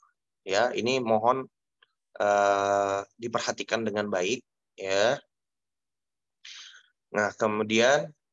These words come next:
yang pertama, ini ija-, ada ijazah S M A, ya.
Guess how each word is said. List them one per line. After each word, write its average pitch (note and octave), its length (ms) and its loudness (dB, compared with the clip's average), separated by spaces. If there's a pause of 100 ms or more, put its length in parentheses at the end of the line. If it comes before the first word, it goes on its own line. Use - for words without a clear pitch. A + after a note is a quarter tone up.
(120)
yang A2+ 160 -10
pertama, A2+ 480 0 (240)
ini B2 320 -8
ija-, A#2 200 2
ada B2+ 200 0
ijazah B2+ 520 -2
S C3+ 200 -2
M D3 160 -4
A, G#2 80 0 (320)
ya. A#2 160 -4